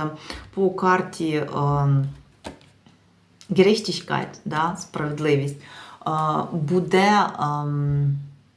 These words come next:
рішення. Рішення, е, яке, я сказала суд, я вибачаюсь, це, е, справедливість.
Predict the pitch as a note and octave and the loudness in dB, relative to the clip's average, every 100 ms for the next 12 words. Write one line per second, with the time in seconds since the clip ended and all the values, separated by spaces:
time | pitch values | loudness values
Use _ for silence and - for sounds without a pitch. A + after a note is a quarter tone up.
0 | _ _ _ _ _ _ - - F#3 G#3 | _ _ _ _ _ _ -20 2 4 6
1 | - C#3+ C3+ A#2+ - - E3 A3 B3 - | 2 -2 -4 -6 -14 -6 0 0 2 2
2 | G3 F3 E3 D#3 D3+ C#3+ - D3 D3 C#3+ | 2 2 0 0 -2 -4 -6 -4 -2 2
3 | C#3+ C#3 D3+ D#3+ - F3+ E3+ - - F#3+ | 2 2 2 0 2 2 2 -6 0 2
4 | G3+ G3+ F#3+ F#3+ B3 E3+ D#3 E3 F3 D3 | 4 4 4 2 0 2 2 0 0 0
5 | C#3+ - E3 D#3+ D#3 D3 D3 C#3 - E3 | -2 -4 -2 0 0 0 -2 -2 -2 0
6 | E3 - C3 - | 2 2 0 -10